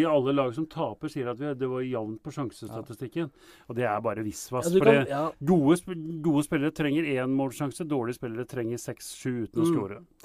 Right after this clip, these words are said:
Speaker 2: Og det var jo sånn litt når Høgmo fikk, eh, pes i vinter også, når han etter åtti dager i, i, i taushet, da skulle liksom snakke om den, eh, de to playoff-matchene, så sa han vi vant, eh, sjansestatistikken, og så vant vi cornerstatistikken. Men det gir da vel folk f-,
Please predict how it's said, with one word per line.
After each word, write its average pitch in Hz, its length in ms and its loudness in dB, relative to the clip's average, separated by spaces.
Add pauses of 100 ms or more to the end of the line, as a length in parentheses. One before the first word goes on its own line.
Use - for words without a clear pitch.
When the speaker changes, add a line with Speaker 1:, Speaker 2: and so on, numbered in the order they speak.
(240)
Speaker 2:
Og 180 420 8
det 180 120 6
var 160 200 8
jo 180 380 6
sånn 170 480 6
litt 170 240 2
når 175 160 4
Høgmo 147 260 2
fikk, 160 340 -4
eh, 165 140 4
pes 151 320 0
i 165 60 0
vinter 139 340 -2
også, 147 220 -2
når 156 140 4
han 156 200 4
etter 156 180 0
åtti 151 220 -2
dager 143 220 0
i, 147 180 0
i, 151 380 -2
i 151 60 0
taushet, 147 420 -6
da 143 100 0
skulle 147 300 0
liksom 147 180 -2
snakke - 420 -2
om 156 60 0
den, 151 200 2 (500)
eh, 151 320 4
de 151 140 0
to 151 120 -2
playoff-matchene, 151 480 0
så 170 100 -4
sa 170 60 0
han 147 80 2
vi 165 60 2
vant, 151 360 0 (340)
eh, 165 80 4
sjansestatistikken, 147 1160 4
og 160 140 0
så 170 140 4
vant 156 180 4
vi 160 80 2
cornerstatistikken. 143 840 -2 (260)
Men 170 200 0
det 156 320 6
gir 123 260 -4
da 151 80 4
vel 196 160 6
folk 170 440 0
f-, - 220 -12